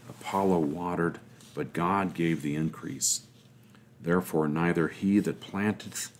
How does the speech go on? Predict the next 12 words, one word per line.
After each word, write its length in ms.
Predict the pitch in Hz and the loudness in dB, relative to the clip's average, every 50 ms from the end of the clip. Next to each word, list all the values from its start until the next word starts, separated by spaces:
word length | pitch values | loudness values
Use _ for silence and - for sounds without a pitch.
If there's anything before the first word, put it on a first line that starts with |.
| - - | -10 -4
nor 300 | 82 87 90 87 85 82 | 0 4 4 4 4 2
he 200 | 82 95 95 95 | 2 2 2 2
that 260 | 85 85 80 - - | 2 2 -2 -2 -2
watereth 640 | 87 92 101 104 104 95 87 73 71 69 - - - - | -2 0 2 2 4 4 4 2 2 0 -2 -6 -10 -6
is 160 | - 80 - | -2 -2 -2
anything, 640 | - 92 95 95 92 - - - 127 123 - - - - - - - - - - - - | 0 2 2 2 2 2 -2 -10 -12 -12 -14 -16 -18 -20 -20 -20 -20 -20 -20 -20 -12 -8
but 200 | 78 82 71 - | -6 -6 -4 -2
God 380 | 80 80 80 78 76 73 73 - - | -2 -2 0 0 -2 -4 -6 -6 -4
who 120 | 82 76 | -2 -2
giveth 400 | 69 73 80 71 - 73 - - - - - - | 0 0 -2 -2 -2 -8 -12 -14 -20 -20 -20 -14
the 280 | - 76 71 69 - | -8 -6 -4 -2 0
increase." 600 | 92 92 92 - - - - - - - - - | 2 2 2 2 -2 -8 -14 -8 -6 -4 -4 -6